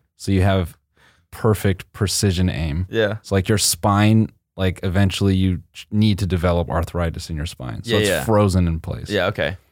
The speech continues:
Speaker 1: And so it's like, you're just, like, one giant,
Speaker 2: Like
Speaker 1: like,
Speaker 2: rigor mortis.
Speaker 1: Yeah.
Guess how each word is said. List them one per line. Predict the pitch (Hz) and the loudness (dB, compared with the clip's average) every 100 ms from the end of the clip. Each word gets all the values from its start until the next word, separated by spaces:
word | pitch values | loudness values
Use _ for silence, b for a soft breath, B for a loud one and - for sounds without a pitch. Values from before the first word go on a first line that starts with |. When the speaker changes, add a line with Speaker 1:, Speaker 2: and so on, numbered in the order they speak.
| _ _ | _ _
Speaker 1:
And | 92 90 | -6 0
so | 101 | 0
it's | 92 101 | 2 0
like, | 90 - - _ _ _ - | 0 -4 -18 _ _ _ -8
you're | 95 | -2
just, | 104 | 2
like, | 107 | 2
one | 90 92 104 101 95 80 | 2 4 4 6 4 0
giant, | - 101 95 95 92 - | -2 0 4 4 2 0
Speaker 2:
Like | 82 | -2
Speaker 1:
like, | 92 90 | 0 0
Speaker 2:
rigor | 95 92 | 0 -2
mortis. | 90 90 92 92 98 | 0 0 0 -2 0
Speaker 1:
Yeah. | 107 101 76 | 2 2 0